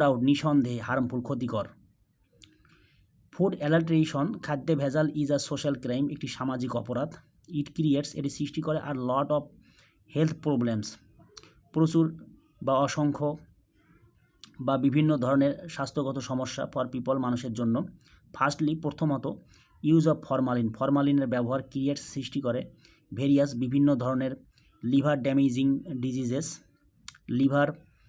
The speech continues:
ক্ষতিকারক রোগ, like যেমন লিভার সিরোসিস, লিভার সিরোসিস, লিভার ক্যান্সার, লিভার ক্যান্সার। Secondly, দ্বিতীয়ত, ইউরিয়া causes, ইউরিয়া সৃষ্টি করে, diseases, রোগ,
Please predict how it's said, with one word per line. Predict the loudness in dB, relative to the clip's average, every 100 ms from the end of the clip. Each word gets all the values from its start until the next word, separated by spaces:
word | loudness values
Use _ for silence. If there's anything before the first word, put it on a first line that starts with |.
| -20 -20 -6
ক্ষতিকারক | -2 0 2 2 2 -2 -20 -20 -8 -2
রোগ, | 0 0 -2 -14 _ -8 -2
like | -2 -2
যেমন | -2 -2 -2 -4 -14 -20 _ _ _ _
লিভার | -2 0 0
সিরোসিস, | 0 -2 -2 0 -4 -4 -8
লিভার | -4 -2
সিরোসিস, | -2 -4 -4 -6 -6 -12 _ _ _ -4
লিভার | 0 0 0
ক্যান্সার, | -2 -4 -4 -6 -10 _ _ _ _ _ -20 _ -8
লিভার | -2 0 0
ক্যান্সার। | 0 -2 -4 -10 -14 _ _ -16
Secondly, | -10 -4 0 2 2 0
দ্বিতীয়ত, | 0 2 2 0 -2 -4 -10 _ _ _ _ _ _ 0
ইউরিয়া | 2 4 4
causes, | 2 2 2 -2 -4 -14 -18 _ _ _ _ _ _ 0
ইউরিয়া | 4 6 4
সৃষ্টি | 2 -4 -2
করে, | 0 0 0 -6 0
diseases, | 2 2 0 -2 -4 -12 _ _ _ -6 0
রোগ, | 0